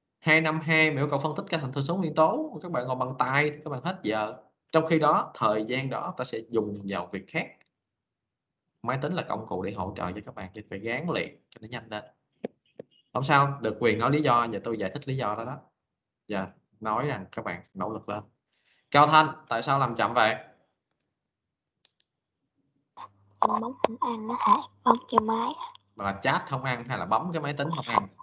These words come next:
Speaker 2: Dạ, máy chat không ăn.
Speaker 1: Ôi, chat không ăn. Rồi sao lúc chat ăn, lúc chat không ăn là sao?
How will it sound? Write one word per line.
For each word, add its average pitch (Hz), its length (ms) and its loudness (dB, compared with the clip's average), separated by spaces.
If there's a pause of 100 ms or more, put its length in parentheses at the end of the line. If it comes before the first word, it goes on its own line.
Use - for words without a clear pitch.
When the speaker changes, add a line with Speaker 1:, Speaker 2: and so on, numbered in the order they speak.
(1040)
Speaker 2:
Dạ, 202 220 4
máy 240 260 -4 (640)
chat 269 240 4 (100)
không 233 180 -4
ăn. 233 140 -10 (360)
Speaker 1:
Ôi, 113 220 -14
chat 131 180 -2
không 110 140 -6
ăn. 98 260 -6 (460)
Rồi 104 220 -2
sao 117 400 2
lúc 151 220 2
chat 135 160 2
ăn, 120 200 -6
lúc 135 140 -4
chat 151 140 -2
không 131 140 -4
ăn 113 180 -4
là 101 200 -6
sao? 104 200 -4